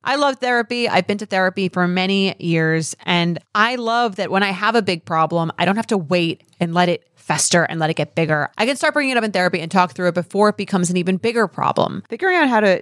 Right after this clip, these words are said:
find coping skills when I've encountered anything that triggers me or stresses me is one of the main things that I've really learned from therapy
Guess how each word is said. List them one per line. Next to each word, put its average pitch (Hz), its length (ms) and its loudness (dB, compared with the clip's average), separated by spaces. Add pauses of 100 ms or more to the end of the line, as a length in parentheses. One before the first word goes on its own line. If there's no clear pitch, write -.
find 185 220 -4
coping 170 320 0
skills 139 400 -6
when 147 140 -2
I've 143 160 0
encountered 151 500 -4
anything 143 320 -12
that 117 120 -12
triggers 180 360 2
me 160 160 -4
or 123 80 -4
stresses 151 460 0
me 147 160 -2
is 151 160 -8
one 160 140 -4
of 160 100 -2
the 151 100 -8
main 165 460 -6
things 139 500 -8
that 131 100 -10
I've 131 160 -4
really 147 220 -8
learned 139 400 -8
from 135 160 -14
therapy 127 560 -14